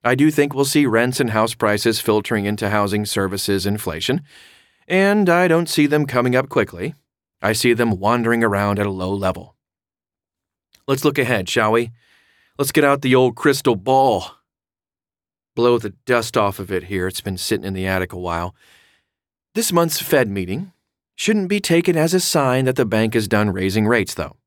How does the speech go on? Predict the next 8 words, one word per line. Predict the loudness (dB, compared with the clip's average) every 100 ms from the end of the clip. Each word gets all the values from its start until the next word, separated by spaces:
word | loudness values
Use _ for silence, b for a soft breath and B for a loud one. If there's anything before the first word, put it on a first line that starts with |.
| _ _ _ _ -2
While | 2 2
its | 0
moves | 2 2 2 2
have | 0 0
brought | 0 2 0 -4 -4
inflation | -4 -4 0 0 2 0
down | 0 0 -2
slightly, | -2 -4 -4 -6 -8